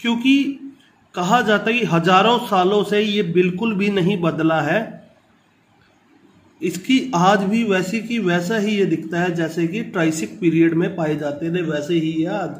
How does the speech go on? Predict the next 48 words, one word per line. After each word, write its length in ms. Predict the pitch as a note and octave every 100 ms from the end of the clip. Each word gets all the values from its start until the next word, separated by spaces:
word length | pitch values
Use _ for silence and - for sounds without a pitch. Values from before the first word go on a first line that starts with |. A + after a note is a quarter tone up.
| -
आज 260 | D3 D3
भी 160 | C#3 F3
पाए 240 | - C#3 C#3
जाते 340 | C3+ A#2 B2
हैं। 260 | B2+ B2 - - - - - _ _ _ - - - _ _ _ _ _
तो 200 | - F#3
इनमें 200 | F#3+ G#3
क्या 100 | G#3+
होती 180 | G#3 A#3
है, 80 | A3+
Sexual 400 | - F#3+ F#3+ A3
reproduction। 560 | G#3+ G#3 G3+ G3 A3+ G#3 - - -
Maturity 520 | F#3+ F#3+ A3+ A3 A3+
में 160 | B3+ B3+
क्या 160 | A3 F#3+
है 140 | F#3+
कि 100 | G#3 A#3
कुछ 280 | B3 B3 A3+
leaves 320 | A3+ A#3 A3+
modify 480 | G#3 G3+ G#3 G#3 G#3
हो 140 | G3+
गई 140 | G3
और 80 | G#3+
क्या 180 | G#3+ G3+
बना 220 | G3 F#3 F3+
लिया 160 | F3+
उन्होंने, 280 | F#3+ F#3 A3
स्पोरोफाइल्स 640 | A3 F#3+ E3+ E3 D#3+ D#3
बना 180 | D#3+ D3
लिया 180 | D3 D#3
अपने। 140 | D#3+ D#3 - - -
मैंने 140 | F#3
आपको 240 | G#3+ G#3 A3
बताया 340 | G#3+ G#3 G#3
था 60 | A#3
कि 80 | A#3+
leaves 380 | A3 G#3+ G3
के 100 | -
ऊपर 240 | A3+ A#3 A3
क्या 180 | G#3+ G3+
है 100 | G3+
बच्चों, 300 | F#3+ B3 C4 C4 - - D#3
दाने 280 | D#3+ E3+ G3+
आ 120 | F#3+
जाएंगे, 460 | F3 D3 C3+ C3+ C#3 C#3 - - - - - _ -
ठीक 160 | G#3+ B3
है 80 |
जी, 200 | B3+ F3+